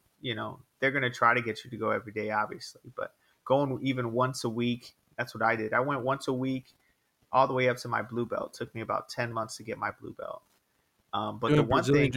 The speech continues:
Speaker 1: that
Speaker 2: jiu-jitsu?
Speaker 1: Yeah, I'm a purple belt now, but when
Speaker 2: Really?
Speaker 1: I did, yeah, when I, when I first went, so it took me about ten months.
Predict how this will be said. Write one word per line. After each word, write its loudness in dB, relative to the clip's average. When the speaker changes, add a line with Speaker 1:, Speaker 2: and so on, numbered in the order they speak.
Speaker 1:
that 4
Speaker 2:
jiu-jitsu? -2
Speaker 1:
Yeah, 6
I'm 6
a 2
purple 4
belt 4
now, 4
but 4
when 2
Speaker 2:
Really? 4
Speaker 1:
I 2
did, -2
yeah, 6
when -2
I, -2
when -2
I 2
first 2
went, 2
so 0
it -2
took -4
me -6
about 0
ten -2
months. -2